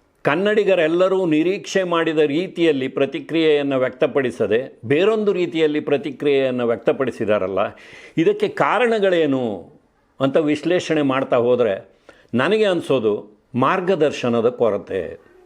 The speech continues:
ಶಿವಣ್ಣನವರಿಗೆ ಈ ಒಂದು ಘಟನೆ ನಡೆದ ಮೇಲೆ, ಬಂದ ತಕ್ಷಣ ಒಬ್ಬ ಜವಾಬ್ದಾರಿಯುತ ಕನ್ನಡಿಗ ನಾಯಕನಾಗಿ ಅವರು ಸಾಹಿತಿಗಳನ್ನಾಗಲಿ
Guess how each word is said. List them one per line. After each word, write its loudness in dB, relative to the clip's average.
ಶಿವಣ್ಣನವರಿಗೆ 0
ಈ 0
ಒಂದು 2
ಘಟನೆ -2
ನಡೆದ 0
ಮೇಲೆ, -2
ಬಂದ -4
ತಕ್ಷಣ -4
ಒಬ್ಬ 0
ಜವಾಬ್ದಾರಿಯುತ 0
ಕನ್ನಡಿಗ -2
ನಾಯಕನಾಗಿ -2
ಅವರು 0
ಸಾಹಿತಿಗಳನ್ನಾಗಲಿ 0